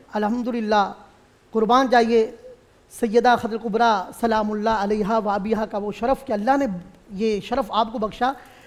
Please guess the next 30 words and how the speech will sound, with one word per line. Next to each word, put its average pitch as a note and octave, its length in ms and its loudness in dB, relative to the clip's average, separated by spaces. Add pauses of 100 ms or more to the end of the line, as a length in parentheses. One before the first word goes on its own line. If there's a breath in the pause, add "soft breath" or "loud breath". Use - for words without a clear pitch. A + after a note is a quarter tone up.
(300 loud breath)
कि B3 120 2 (680)
रहमतुल B3 500 2
लिल A#3 160 -2
आलमीन A3 480 2 (440)
इमामुल A#3+ 480 2
अंबिया A#3+ 500 4 (460 soft breath)
सल्लल्लाहु C4+ 600 4
अलैहि B3+ 200 6
वसल्लम B3+ 480 2
की B3 160 -2
नस्ल A#3+ 440 4 (320 loud breath)
जिस A3+ 280 -2
हस्ती G#3+ 420 2
से D4+ 120 4
चली, G3 300 -2 (520 soft breath)
जिस G#3 380 -2
ज़ोजा A#3 320 6
से C4+ 140 4
चली, A3+ 320 -2 (380 loud breath)
वो A3 120 0
सैयदा A3 360 0
खदीजतुल G#3 300 -6
कुबरा F3 240 -8
है। C3+ 140 -16 (280)
सब G#3+ 100 -4
हज़रत G#3+ 240 -2
इब्राहीम A#3 440 0 (640 soft breath)
विसाल A3+ 280 2
कर B3 140 0
गए A#3+ 140 0